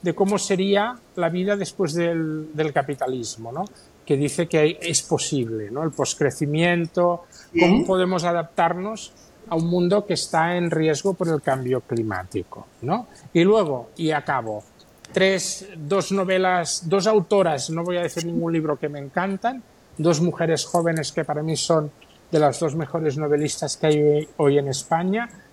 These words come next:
Speaker 2: Sí.
Speaker 1: Sara Mesa y Ol-, y Olga Merino, ¿ok?
Speaker 2: Sí.
Speaker 1: Que tienen unas novelas de una fuerza brutal. Y luego me he propuesto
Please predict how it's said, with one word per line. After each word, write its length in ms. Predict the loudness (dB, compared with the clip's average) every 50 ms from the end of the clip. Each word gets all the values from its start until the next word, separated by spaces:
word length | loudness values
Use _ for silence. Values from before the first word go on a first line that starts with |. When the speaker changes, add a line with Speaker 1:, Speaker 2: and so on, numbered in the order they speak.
| -12
Speaker 2:
Sí. 120 | -4 0 2
Speaker 1:
Sara 240 | 2 4 2 0
Mesa 420 | -2 -4 -6 -6 -4 -4 -4 -4 -2
y 140 | -2 -2 0
Ol-, 260 | 0 -2 -2 -4 -4 -2
y 340 | -2 0 0 0 0 2 2
Olga 260 | 0 0 0 -2 -2
Merino, 500 | -2 -2 -2 -2 -2 -4 -4 -8 -12 -16 -18 -20 -20 _ _ _ -12
¿ok? 140 | -12 -4 0
Speaker 2:
Sí. 240 | 0 0 2 0 0 0 0 0 2
Speaker 1:
Que 140 | 2 2 2
tienen 300 | 4 2 2 2 0 0
unas 280 | -2 -2 -4 -4 -6
novelas 480 | -8 -6 -2 0 0 2 0 0 -2 -2 -2
de 80 | -4
una 180 | -2 -2 -4 -6
fuerza 460 | -6 -2 -2 -2 -2 0 0 -2 -2
brutal. 500 | 0 0 -2 -2 0 -2 -2 -2 -4 -6 -12 -16 -20 -20 -12 -2
Y 100 | 2 2
luego 520 | 4 4 4 4 2 2 2 0 0 0 -4 -12 -12 -6
me 80 | -4 -4
he 40 | -2
propuesto 760 | -2 -4 -4 -2 -2 -2 -2 -2 -4 -8 -8 -8 -8 -8 -8